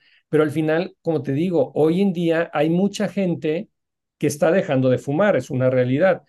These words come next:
y que esto, este tipo de acciones de C V S dicen, "Ah, bueno, pues C V S está dispuesto a hacer esto, yo lo veo y, y, y, y prefiero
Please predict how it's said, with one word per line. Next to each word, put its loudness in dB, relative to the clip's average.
y -4
que 2
esto, 0
este -2
tipo -4
de 2
acciones -2
de -4
C -8
V 0
S -4
dicen, -6
"Ah, -4
bueno, 2
pues -12
C -6
V 0
S -2
está -4
dispuesto -4
a -2
hacer -2
esto, -4
yo -2
lo 0
veo 0
y, -4
y, -4
y, -4
y -2
prefiero 0